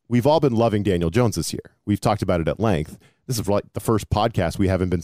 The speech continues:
you know, going to D J and saying, "Sign him right now." You know, like, we, we love D J. We're, we're all, we're all in on D J right now. Uh, but you start this game, Dan,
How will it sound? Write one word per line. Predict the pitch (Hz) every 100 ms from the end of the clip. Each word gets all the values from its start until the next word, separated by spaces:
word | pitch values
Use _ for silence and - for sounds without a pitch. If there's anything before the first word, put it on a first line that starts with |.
| -
you | 101 95
know, | 80
going | - 95
to | 90
D | 90 92 90
J | 92 80
and | 78
saying, | - 87 80 82
"Sign | - - 147
him | 135
right | 127 -
now." | 131 127
You | 104 104
know, | 107
like, | 113 104
we, | 117 110
we | 90 82 98 120
love | 127 135
D | 143
J. | 135 95 80
We're, | 92 98
we're | 107 104
all, |
we're | 101 107
all | 117 120
in | 113
on | 104
D | 104 104
J | 90
right | 85
now. | 80 73 76 _ _ _ _ _
Uh, | 127 113 101 - _
but | - -
you | 120
start | - 170 -
this | 160
game, | - 107 62 _ _ _
Dan, | 98 73